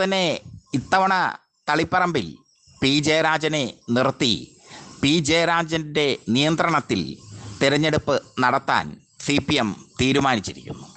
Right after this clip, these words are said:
കണ്ണൂരിലെ ചെന്താരകത്തെ തങ്ങൾ കൈവിടില്ലെന്ന് സി പി എം ഇതിലൂടെ വ്യക്തമാക്കിയിരിക്കുന്നു. പി ജയരാജൻ പതിറ്റാണ്ടുകളായി കണ്ണൂർ രാഷ്ട്രീയത്തെ നിയന്ത്രിക്കുന്ന സി പി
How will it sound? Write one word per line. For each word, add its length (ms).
കണ്ണൂരിലെ 560
ചെന്താരകത്തെ 720
തങ്ങൾ 240
കൈവിടില്ലെന്ന് 680
സി 120
പി 160
എം 60
ഇതിലൂടെ 400
വ്യക്തമാക്കിയിരിക്കുന്നു. 880
പി 100
ജയരാജൻ 480
പതിറ്റാണ്ടുകളായി 960
കണ്ണൂർ 340
രാഷ്ട്രീയത്തെ 640
നിയന്ത്രിക്കുന്ന 600
സി 200
പി 100